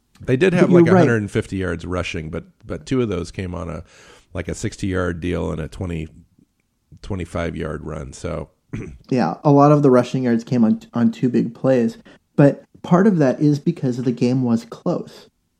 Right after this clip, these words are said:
Speaker 2: When it was s-, the, the largest lead the Seahawks had was six to nothing. When they had those two nice drives down
Speaker 1: Yeah,
Speaker 2: in,
Speaker 1: yeah.
Speaker 2: and then the,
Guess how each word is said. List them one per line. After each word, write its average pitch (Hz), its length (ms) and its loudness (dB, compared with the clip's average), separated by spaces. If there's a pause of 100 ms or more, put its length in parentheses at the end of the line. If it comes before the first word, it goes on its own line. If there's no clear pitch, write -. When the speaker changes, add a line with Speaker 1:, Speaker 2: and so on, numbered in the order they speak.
Speaker 2:
When 139 160 6
it 156 80 2
was 156 320 -2
s-, - 320 -20
the, 135 320 -2
the 135 160 0
largest 170 500 0
lead 143 280 2
the 123 80 0
Seahawks 123 420 -2
had 165 300 0
was - 100 -6
six - 320 -6
to 110 120 -2
nothing. 123 440 -2 (560)
When 135 140 4
they 127 80 4
had 123 120 2
those - 140 -4
two 131 240 0
nice 160 440 6
drives 147 580 2
down 147 340 2
Speaker 1:
Yeah, 139 60 4
Speaker 2:
in, 135 240 4
Speaker 1:
yeah. 113 100 2
Speaker 2:
and 123 100 4
then 127 120 4
the, - 120 0